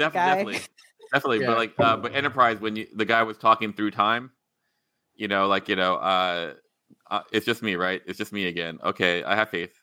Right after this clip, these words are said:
Speaker 1: of the heart." Anyway,
Speaker 2: <laughs>
Speaker 1: uh, <laughs> anyway, my, my, I, I have a theory.
Speaker 2: Okay,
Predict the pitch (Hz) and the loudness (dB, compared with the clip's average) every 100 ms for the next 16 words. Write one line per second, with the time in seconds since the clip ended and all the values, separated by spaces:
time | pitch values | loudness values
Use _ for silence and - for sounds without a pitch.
0 | _ 90 90 85 98 131 120 220 190 - | _ -8 -6 -4 -4 -2 0 2 2 0
1 | 392 - - - 110 - - - - - | -2 -6 -10 -2 0 0 -4 -2 0 -2
2 | _ _ _ 294 294 240 - 151 170 120 | _ _ _ -20 -20 -20 -6 -2 0 0
3 | 104 95 113 101 120 117 - _ _ _ | -2 -2 -4 2 2 2 -4 _ _ _
4 | - 127 165 160 147 165 147 135 135 104 | -4 0 0 0 0 0 -2 -4 -2 -2
5 | 76 - _ _ _ - - 160 | -4 -12 _ _ _ -4 2 2